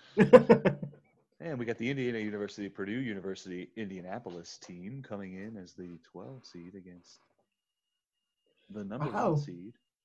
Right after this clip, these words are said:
Speaker 2: Frosted Flakes, also known as Indiana University.
Speaker 1: There you go.
Speaker 2: All right.
Speaker 1: All right.
Speaker 2: Do we wanna do key
Speaker 1: Well,
Speaker 2: takeaways, or you just wanna, we just wanna end it?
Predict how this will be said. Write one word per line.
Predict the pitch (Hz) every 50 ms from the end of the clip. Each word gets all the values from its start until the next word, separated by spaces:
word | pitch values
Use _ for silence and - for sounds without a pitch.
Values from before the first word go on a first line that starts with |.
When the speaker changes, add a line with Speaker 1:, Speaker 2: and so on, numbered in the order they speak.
| _ _ _
Speaker 2:
Frosted | - 101 113 117 - - 98 -
Flakes, | - - 110 123 117 98 98 - - - _ -
also | 104 120 135 131 - 104 92 92
known | 90 87 87 87
as | 87 87 87 92 104 104 _ -
Indiana | 107 120 135 135 120 120 113 113 117 117
University. | 117 120 120 117 107 120 143 156 - - 85 82 80 - _ _ _ _ _ _ _ - - 147
Speaker 1:
There | 170 160
you | 147 139
go. | 139 170 202 202 151 - - - - - _ _ _ -
Speaker 2:
All | 95 95
right. | 107 123 110 - - _ _ _ _ _ _ _ _ _ _ - - - _ _ _ _ - 165
Speaker 1:
All | 165
right. | 180 233 294 285 - - - - - - - -
Speaker 2:
Do | 107
we | 107 113
wanna | 110 113 110
do | 110
key | - -
Speaker 1:
Well, | 156 160 175 185
Speaker 2:
takeaways, | 127 127 139 151 147 147 156 156 139 127
or | 117
you | 107 107
just | 95 - -
wanna, | 107 98 -
we | - 98 98
just | 92 - 107
wanna | 95 80
end | 87 95 90
it? | 85 -